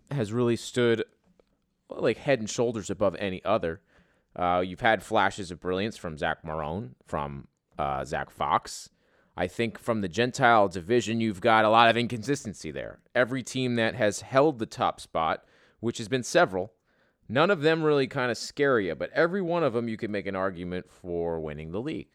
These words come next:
which is why it's an interesting scenario right now that we find ourselves in. I'm not gonna get too much into the matchups that already happened, 'cause we're kind of beyond that, right? Like, we are way past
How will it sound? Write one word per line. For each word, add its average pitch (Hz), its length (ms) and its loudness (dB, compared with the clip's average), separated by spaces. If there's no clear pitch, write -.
which - 220 -16
is 92 140 -16
why 92 220 2
it's 98 180 -4
an 101 80 -6
interesting 113 640 -6
scenario 104 560 -2
right 98 220 -2
now 98 180 -4
that 95 100 -6
we 92 80 -8
find 98 300 -2
ourselves 92 500 0
in. 95 240 -4
I'm 131 200 8
not 175 200 6
gonna 180 140 4
get 151 180 4
too 151 140 0
much 135 200 2
into 113 220 -2
the 101 80 -4
matchups 98 380 -4
that 90 120 -6
already 80 220 -6
happened, 90 280 -10
'cause 87 140 -12
we're 104 140 -8
kind 123 240 -4
of 80 160 -6
beyond 80 320 -8
that, 60 180 -16
right? 87 300 -6
Like, 73 240 -12
we 117 220 -6
are 101 80 0
way 92 180 0
past - 500 -4